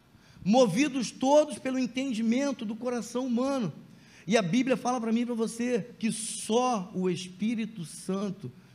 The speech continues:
pode nos revelar o caminho que Deus preparou para nós. E todos, amados, nós precisamos realmente pedir a Deus que nos ensine, que nos revele,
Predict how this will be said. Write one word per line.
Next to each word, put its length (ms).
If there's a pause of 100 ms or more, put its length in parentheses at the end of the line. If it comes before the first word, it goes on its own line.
(240)
pode 340
nos 220
revelar 880 (320)
o 120
caminho 520
que 120
Deus 280
preparou 460
para 180
nós. 220 (1700)
E 100 (220)
todos, 400
amados, 280
nós 140
precisamos 640
realmente 380
pedir 420
a 60
Deus 420
que 140
nos 420
ensine, 640
que 160
nos 160
revele, 400